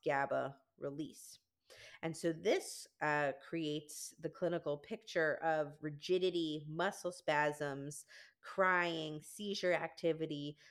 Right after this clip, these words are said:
lockjaw, which is not always seen in neonates, hyperreflexia, epistatonus, um, and can also be accompli-, accompanied by myoglobinuria, renal failure,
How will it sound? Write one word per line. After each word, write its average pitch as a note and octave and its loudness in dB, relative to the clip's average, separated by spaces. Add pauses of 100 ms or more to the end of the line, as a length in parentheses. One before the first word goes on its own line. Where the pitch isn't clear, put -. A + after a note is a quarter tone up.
(160)
lockjaw, E3 4
which D#3 -4
is E3 -4
not F3 2
always D#3+ 2
seen D3+ -6
in D3 -4
neonates, D3 -4 (160)
hyperreflexia, D#3 0 (320)
epistatonus, D3+ -2 (340)
um, D3+ 0
and D#3 -4
can E3+ -6
also E3+ 2
be E3+ -2
accompli-, D3+ -4 (160)
accompanied E3 -4
by D3 2
myoglobinuria, D#3 2
renal E3 0
failure, D#3+ 4